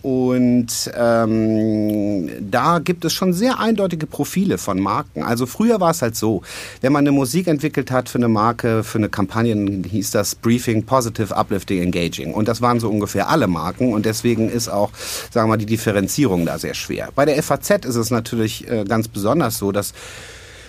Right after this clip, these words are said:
bestimmte Bereiche wie, äh, äh, selbstsicher, perfektionistisch, sachlich, äh, spannend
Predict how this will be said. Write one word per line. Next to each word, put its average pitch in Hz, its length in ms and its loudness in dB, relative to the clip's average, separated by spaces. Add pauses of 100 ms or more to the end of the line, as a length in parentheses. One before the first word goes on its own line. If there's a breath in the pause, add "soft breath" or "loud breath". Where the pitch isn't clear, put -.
(120 loud breath)
bestimmte 170 460 2
Bereiche 123 880 2
wie, 123 460 2
äh, 110 720 0
äh, 104 40 0
selbstsicher, 120 840 2 (160)
perfektionistisch, 120 1000 -2
sachlich, 139 920 -2
äh, 110 640 -6
spannend 170 800 -2